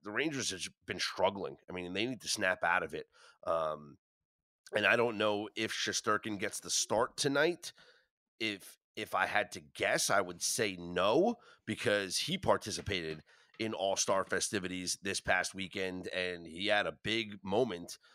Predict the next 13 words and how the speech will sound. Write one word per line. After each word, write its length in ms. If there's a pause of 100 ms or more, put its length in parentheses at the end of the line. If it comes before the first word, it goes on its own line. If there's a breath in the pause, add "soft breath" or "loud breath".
(160 soft breath)
uh, 240
in 140
the 80
shootout 540 (100)
during 420
the 60
semifinal 680
for 120
Team 320
Matthews 580 (420 soft breath)
during 300
the 100
All-Star, 720